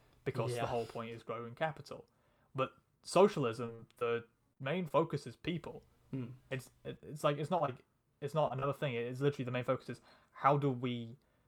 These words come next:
Speaker 1: get the best possible lives for everybody who, who's, who is around? How do we, how do we get the best possible system that lets them live, all live lives that are,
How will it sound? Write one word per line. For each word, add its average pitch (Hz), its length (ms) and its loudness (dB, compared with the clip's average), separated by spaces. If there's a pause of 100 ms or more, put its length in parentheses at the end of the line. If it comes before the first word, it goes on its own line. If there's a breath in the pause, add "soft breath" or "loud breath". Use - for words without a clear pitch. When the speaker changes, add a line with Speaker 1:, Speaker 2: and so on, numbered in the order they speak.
(500)
Speaker 1:
get 135 220 0
the 127 80 0
best 135 360 0
possible 131 380 -2
lives 117 380 2
for - 220 -8
everybody 117 580 -4
who, 117 100 -8 (260)
who's, 120 200 -4 (220)
who 123 140 -4
is 113 320 -12
around? 117 320 -10 (220)
How 131 200 0
do 131 80 -2
we, 120 280 -6
how 131 100 0
do 131 80 0
we 123 100 -4
get - 140 -8
the 120 80 -8
best - 260 -6
possible - 320 -8
system 113 460 -10
that 117 240 -10
lets - 240 -8
them 117 380 -4 (280 soft breath)
live, 117 260 -4 (140)
all 147 260 6
live 135 240 2
lives 117 360 -2
that 117 180 -8
are, 117 420 -6